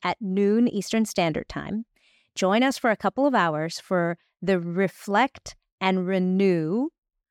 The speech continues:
for twenty twenty-four as we use some of these perspective techniques on placing greater intention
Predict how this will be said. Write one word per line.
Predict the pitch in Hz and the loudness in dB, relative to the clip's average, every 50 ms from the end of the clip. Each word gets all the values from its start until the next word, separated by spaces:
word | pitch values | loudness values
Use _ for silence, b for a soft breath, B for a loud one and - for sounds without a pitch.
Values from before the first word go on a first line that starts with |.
| _ _ _ | _ _ _
for | _ - - 190 185 | _ -6 -4 -4 -2
twenty | - - - 185 180 190 190 | -2 -4 -4 -2 -2 -2 -2
twenty-four | - - 185 175 196 208 - - - 139 - 160 180 190 - _ _ _ _ _ _ _ | -4 -4 -4 -2 -2 -4 -4 -6 -6 -4 -4 -4 -6 -8 -10 _ _ _ _ _ _ _
as | - 208 185 180 | -2 -2 0 0
we | 190 196 | 0 0
use | 185 170 170 208 226 240 254 269 277 269 | 0 0 0 0 2 4 4 4 4 2
some | - - - 220 202 | 0 -2 -2 0 0
of | 185 | 0
these | 175 175 170 - | 0 -2 -4 -4
perspective | - - 190 170 - - - 160 - _ 180 165 - | -4 -6 -6 -6 -4 -2 -2 -2 -2 _ -4 -4 -4
techniques | - - 151 - - 151 147 147 175 - - - - - _ _ | -4 -6 -6 -4 -4 -4 -4 -4 -6 -8 -14 -20 -20 -20 _ _
on | 202 180 175 170 165 160 165 - _ _ _ _ _ _ _ _ _ _ | -2 0 0 0 -2 -4 -6 -10 _ _ _ _ _ _ _ _ _ _
placing | - 233 240 254 240 - - - 185 185 180 175 202 220 - _ _ _ | 0 2 2 2 2 0 -2 -4 -2 -2 -2 -4 -6 -8 -12 _ _ _
greater | - 180 190 202 220 254 277 269 - | -4 0 2 2 4 4 2 0 2
intention | 247 247 240 220 - - - 208 180 165 - - 147 139 147 175 180 | 2 0 0 0 -2 -6 -6 -4 -4 -4 -4 -4 -4 -4 -4 -6 -8